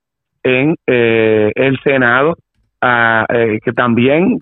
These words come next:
pues, vamos a seguir, eh, desarrollando, buscando consenso, alternativas. De hecho, yo voy a proponer, eh, cuando comencemos la sesión ahora en agosto, que vayamos por encima del veto, porque para ir por encima del veto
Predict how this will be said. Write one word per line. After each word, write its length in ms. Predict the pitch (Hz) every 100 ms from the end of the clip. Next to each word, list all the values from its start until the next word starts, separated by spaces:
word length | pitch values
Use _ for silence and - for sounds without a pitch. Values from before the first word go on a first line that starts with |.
| _
pues, 160 | - 135
vamos 320 | 120 131 143
a 60 | 151
seguir, 580 | 156 143 143 143 143 135
eh, 520 | 123 120 117 110 107 104
desarrollando, 840 | 120 117 131 135 123 127 139 143
buscando 460 | 143 131 131 131 131
consenso, 680 | 143 135 139 131 127 139 131 - - - -
alternativas. 800 | - 113 123 123 123 143 135 135 - - - -
De 300 | 120 120 120
hecho, 320 | 165 - 196 -
yo 220 | 143 135
voy 200 | 131 147
a 80 | 175
proponer, 640 | 160 143 131 127 143 156 139 _ _ -
eh, 240 | 113 107 101
cuando 260 | 117 110 107
comencemos 500 | 113 110 - 123 143
la 120 | 139
sesión 400 | 139 139 139 139
ahora 240 | 127 127
en 120 | 127
agosto, 480 | 131 156 165 - 143 - - - - -
que 100 | -
vayamos 380 | 135 131 131 151
por 160 | - 165
encima 360 | 156 - 151 156
del 240 | 160 143
veto, 400 | 139 156 156 127 -
porque 260 | 143 151
para 260 | 143 139 139
ir 80 | 156
por 140 | 185
encima 380 | 190 175 185 180
del 180 | 175 170
veto 380 | 175 160 156